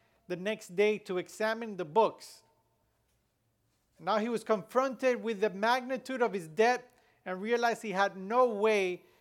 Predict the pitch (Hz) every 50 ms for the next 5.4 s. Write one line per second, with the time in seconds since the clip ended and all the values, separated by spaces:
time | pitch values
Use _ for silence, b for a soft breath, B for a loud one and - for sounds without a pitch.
0 | b b b b - 185 160 - - - 214 214 - - - - - 196 196 190
1 | 156 - - 165 165 202 196 185 156 135 - _ _ _ _ _ _ _ _ _
2 | _ _ _ _ _ _ _ _ _ _ _ _ _ _ _ _ - 196 190 175
3 | 185 170 - 233 240 240 240 214 202 214 226 214 247 262 277 285 277 277 254 254
4 | 254 247 240 - 226 233 226 220 196 196 190 208 185 - - - 214 214 214 226
5 | 226 214 202 170 165 139 120